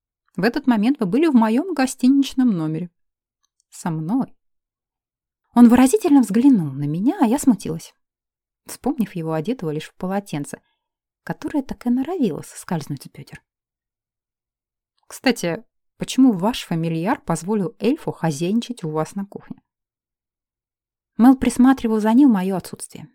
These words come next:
и просил разрешения воспользоваться моей лабораторией. «Пабло всегда подчиняется моим приказам, даже если они ему не по душе»,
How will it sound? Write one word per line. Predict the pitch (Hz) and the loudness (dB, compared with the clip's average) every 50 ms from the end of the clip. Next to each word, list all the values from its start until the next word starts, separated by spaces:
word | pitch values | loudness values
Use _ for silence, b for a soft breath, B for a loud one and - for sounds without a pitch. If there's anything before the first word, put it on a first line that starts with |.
| _ _ _ _ _ _ _ _ - | _ _ _ _ _ _ _ _ -10
и | 170 | -6
просил | - 202 185 - - 233 | -4 -4 -4 -2 -4 -4
разрешения | 220 196 - - 185 - - 302 330 254 175 | -4 -4 -4 -4 -6 -4 -4 -2 0 0 0
воспользоваться | - 165 160 - _ - 220 208 - 151 151 - - - | 0 -4 -6 -8 _ -6 -6 -6 -6 -8 -12 -12 -10 -8
моей | 160 165 185 185 | -6 -6 -4 -4
лабораторией. | 175 160 151 156 151 147 - - 151 - - - _ _ _ _ _ _ _ _ _ _ _ _ _ _ _ _ _ _ _ _ _ _ _ _ _ _ _ _ - | -6 -6 -6 -8 -12 -12 -14 -14 -16 -14 -14 -16 _ _ _ _ _ _ _ _ _ _ _ _ _ _ _ _ _ _ _ _ _ _ _ _ _ _ _ _ 2
«Пабло | - 226 196 196 208 | 4 4 4 4 0
всегда | 190 - - 220 190 196 190 214 202 165 | -2 -2 -4 -4 -4 -4 -2 0 -2 -2
подчиняется | - - 160 - - - 170 185 202 208 190 - - 165 | -2 -6 -10 -10 -8 -6 -4 -4 -2 -4 -4 -4 -6 -6
моим | 170 165 170 - | -4 -4 -6 -6
приказам, | - 170 - - 156 147 - 143 139 147 _ _ _ _ _ _ _ _ _ _ _ _ _ _ _ _ _ _ - | -8 -10 -8 -6 -8 -8 -8 -10 -14 -16 _ _ _ _ _ _ _ _ _ _ _ _ _ _ _ _ _ _ -12
даже | 175 160 170 165 170 | -4 -4 -2 -2 -2
если | 160 160 170 - - 160 | -4 -4 -6 -8 -6 -6
они | 156 165 196 247 | -4 0 2 2
ему | 220 165 151 | 2 2 0
не | 147 151 185 | -4 -6 -8
по | - 180 | -10 -10
душе», | 156 - - - - 143 - | -14 -12 -12 -12 -14 -14 -16